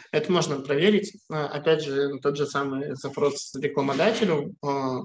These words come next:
опять же, нужно понимать, что, а, в целом на проверку оффера это нормально,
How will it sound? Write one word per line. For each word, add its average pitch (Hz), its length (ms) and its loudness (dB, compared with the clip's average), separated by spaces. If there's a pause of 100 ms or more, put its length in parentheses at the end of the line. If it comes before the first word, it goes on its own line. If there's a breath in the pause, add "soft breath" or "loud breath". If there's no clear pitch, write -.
(120)
опять 165 260 -2
же, 156 100 2
нужно 151 340 0
понимать, 147 440 -2
что, 131 600 -2 (580 loud breath)
а, 135 380 4
в 131 80 -8
целом 143 420 2
на 139 80 0
проверку 151 580 2
оффера - 280 -6
это - 240 -6
нормально, 185 560 0